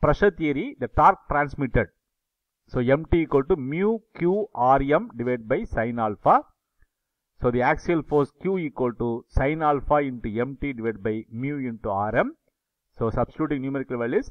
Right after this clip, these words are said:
sine of eleven point five into two hundred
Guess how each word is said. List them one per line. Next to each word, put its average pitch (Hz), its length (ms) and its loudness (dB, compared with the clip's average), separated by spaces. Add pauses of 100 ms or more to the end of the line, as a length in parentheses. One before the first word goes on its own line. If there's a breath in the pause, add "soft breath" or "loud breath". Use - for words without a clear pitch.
(120)
sine 147 300 -2
of 147 200 0
eleven 127 320 -2
point 135 420 2
five 165 220 0 (140)
into 113 380 -8
two 156 140 -4
hundred 131 440 -2